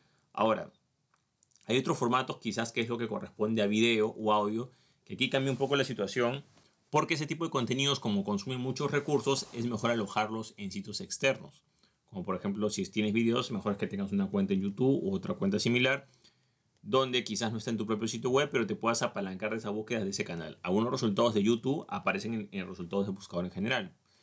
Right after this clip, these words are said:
Sin embargo, es tomar en cuenta que ya ese video ya no es parte, digamos, del, del, de tu sitio web como tal. Tú lo puedes incrustar, sí, pero ya no sería parte como tal porque en realidad ese video va a pertenecer a YouTube y se va a posicionar por YouTube.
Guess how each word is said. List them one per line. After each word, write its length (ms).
Sin 220
embargo, 280
es 80
tomar 200
en 80
cuenta 320
que 140
ya 260
ese 240
video 520
ya 240
no 100
es 100
parte, 460
digamos, 420
del, 320
del, 340
de 160
tu 140
sitio 240
web 180
como 280
tal. 180
Tú 100
lo 140
puedes 180
incrustar, 460
sí, 240
pero 160
ya 140
no 80
sería 320
parte 300
como 240
tal 180
porque 160
en 80
realidad 180
ese 140
video 480
va 60
a 80
pertenecer 420
a 20
YouTube 320
y 120
se 100
va 60
a 60
posicionar 360
por 140
YouTube. 240